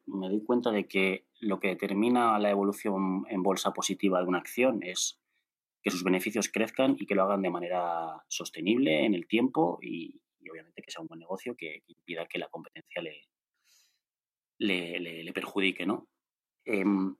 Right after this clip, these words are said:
prefiero pagar un múltiplo de quince, dieciséis veces con unos crecimientos, eh, compuestos anuales para los próximos años con visibilidad al quince por ciento,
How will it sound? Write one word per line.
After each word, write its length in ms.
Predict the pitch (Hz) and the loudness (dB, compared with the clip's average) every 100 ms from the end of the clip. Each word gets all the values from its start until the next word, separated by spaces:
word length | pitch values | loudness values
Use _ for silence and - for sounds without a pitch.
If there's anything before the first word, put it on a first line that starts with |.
| _ | _
prefiero 380 | 110 104 131 135 | -2 2 4 4
pagar 420 | 135 110 90 - _ _ | 4 4 0 -6 _ _
un 160 | 123 | 0
múltiplo 460 | 117 101 104 98 90 | 2 2 0 -2 -4
de 140 | 87 | -4
quince, 340 | - 110 104 92 | 0 2 2 -2
dieciséis 380 | 87 90 101 98 | -4 -2 -2 -2
veces 520 | 87 - 80 - - _ _ _ _ - _ _ | -8 -8 -14 -14 -20 _ _ _ _ -20 _ _
con 100 | 104 | 2
unos 120 | 98 | 2
crecimientos, 840 | 107 104 107 98 95 90 87 - - | 2 2 4 2 2 0 -2 -8 -10
eh, 200 | 90 85 | -10 -10
compuestos 540 | - 80 95 92 - 90 | -8 -6 -2 -2 -2 -4
anuales 400 | 92 85 80 - | 0 0 -2 -8
para 180 | 82 | -10
los 80 | 80 | -10
próximos 320 | 92 101 98 92 | -6 0 0 0
años 200 | 82 80 | -4 -4
con 140 | 90 | -6
visibilidad 380 | 82 - 87 80 | -6 -8 -8 -8
al 80 | - | -2
quince 320 | 104 101 104 | -2 0 -4
por 160 | 80 | -6
ciento, 340 | - 127 156 | 2 2 2